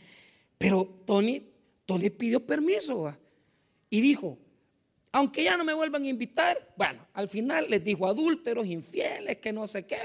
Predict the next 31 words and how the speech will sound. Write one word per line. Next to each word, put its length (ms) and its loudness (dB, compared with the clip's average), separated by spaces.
fornicarios", 760 2
los 120 2
maldijo 460 0
todos. 220 -4
<laughs> 340 -18
Entonces, 340 -8
vaya, 340 4
dije 260 8
yo, 100 0
vaya, 260 8
yo 240 8
venía 360 4
con 160 0
un 60 4
espíritu 520 2
más 540 0
bueno, 580 2
más 180 -2
bonachón, 600 0
dije, 180 -2
"Ah, 120 -10
pobrecitos 640 -4
los 100 2
hermanos, 440 -4
ya 140 -14
sufrieron", 420 0
pero 200 -2
el 80 -4
Espíritu 560 -10
Santo, 460 -12
usted 240 -16